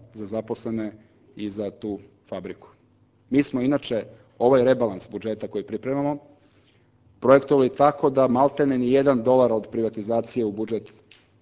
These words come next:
nismo ukalkulisali, a isf-, isfinansirat ćemo ga potpuno samo iz poreskih prihoda. Govorim do kraja godine.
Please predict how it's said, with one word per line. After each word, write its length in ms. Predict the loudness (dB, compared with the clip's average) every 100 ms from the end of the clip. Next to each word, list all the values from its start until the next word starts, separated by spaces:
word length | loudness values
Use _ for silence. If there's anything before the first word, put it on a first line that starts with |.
| _ -20
nismo 420 | -6 -4 -4 -4 -6
ukalkulisali, 920 | -6 -6 -2 -2 0 -2 0 -2 -6 -14
a 240 | -8 -6 -6 -8
isf-, 260 | -14 -12 -12 -8
isfinansirat 640 | -10 -8 -8 -8 -4 -4 -4
ćemo 240 | -4 -6
ga 80 | -6
potpuno 540 | -6 -6 -4 -6 -6 -10 -20 _
samo 340 | -16 -8 -4 -4
iz 120 | -6
poreskih 640 | -6 -4 -6 -10 -12 -14 _ _
prihoda. 420 | -10 -8 -12 -10
Govorim 320 | -4 -4 -4
do 80 | -6
kraja 220 | -8 -8
godine. 320 | -8 -10 -14